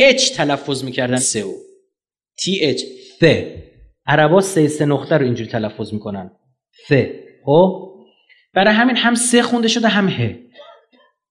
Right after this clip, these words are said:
مثل هند، سند. مثل هفت، سبت. فهم که په دیگه می‌ده. پیل، فیل خیلی. سبت شنیدی؟ اما هفته.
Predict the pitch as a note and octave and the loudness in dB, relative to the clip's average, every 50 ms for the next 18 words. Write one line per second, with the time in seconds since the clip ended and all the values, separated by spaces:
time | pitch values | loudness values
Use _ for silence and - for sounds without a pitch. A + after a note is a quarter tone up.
0 | _ _ _ _ _ _ _ _ _ - - F3 F#3+ F#3+ - G#3 G#3 G#3+ - F3+ | _ _ _ _ _ _ _ _ _ 2 4 4 4 4 4 2 2 4 4 4
1 | F#3 F#3+ G3+ G#3 G#3+ A3+ - - - - - - _ _ _ _ _ _ _ _ | 6 6 6 6 4 4 0 -4 -10 -14 -20 -20 _ _ _ _ _ _ _ _
2 | _ _ _ _ _ _ _ _ - - - - D3 C3+ A2 G2+ F#2 - - - | _ _ _ _ _ _ _ _ -18 -10 -2 2 2 2 2 0 -4 -6 -10 -18
3 | - - _ _ _ _ _ _ _ _ _ _ _ _ _ _ _ _ _ _ | -20 -20 _ _ _ _ _ _ _ _ _ _ _ _ _ _ _ _ _ _
4 | _ _ _ _ _ _ _ _ _ - C#3 D#3+ F#3+ F#3+ - G3+ G#3 G3+ G3+ G3+ | _ _ _ _ _ _ _ _ _ 0 2 2 4 2 2 2 4 4 4 2
5 | G3+ - - - - E3+ F3 F#3+ G3+ G#3+ G#3 - - - - - - _ _ _ | 0 -8 -8 -4 0 2 4 4 4 4 2 -2 -10 -16 -18 -20 -20 _ _ _
6 | _ _ _ _ _ _ _ _ _ - - - - D#3 C3 - - - - - | _ _ _ _ _ _ _ _ _ -14 -8 0 2 2 2 2 -2 -10 -16 -18
7 | - - - _ _ _ _ _ _ _ _ _ _ _ _ _ _ _ _ _ | -20 -20 -20 _ _ _ _ _ _ _ _ _ _ _ _ _ _ _ _ _
8 | _ _ _ _ - - E3 E3+ F#3 F3+ D#3+ - - E3 D3 C3+ A2+ G2+ G2 F#2+ | _ _ _ _ 0 2 2 2 2 0 -2 -4 0 0 2 2 2 -2 -4 -8
9 | G2 F#2+ F#2+ F#2+ F#2+ - - _ _ _ _ _ _ _ _ _ - A#2+ A#2 A2+ | -8 -10 -10 -12 -14 -18 -20 _ _ _ _ _ _ _ _ _ -8 -4 -4 -4
10 | G2+ G2 - - - A#2+ A2 - - - - G#2+ G2 - - _ _ _ _ _ | -4 -6 -10 -6 -4 -4 -4 -4 -8 -14 -16 -16 -16 -16 -18 _ _ _ _ _
11 | _ - - - - G#3+ A3 A3 - - - G3 F3+ F3+ E3+ F3 G3+ G#3 A#3 B3 | _ -4 0 2 4 4 4 2 0 -4 -2 -2 -2 -2 -2 -2 -4 -6 -6 -8
12 | - - _ _ _ _ _ _ _ _ _ _ _ _ _ _ _ _ _ - | -14 -20 _ _ _ _ _ _ _ _ _ _ _ _ _ _ _ _ _ -8
13 | - D3 D#3 B2+ D3 B2 - - - - | -4 -2 0 2 0 0 0 -2 -14 -18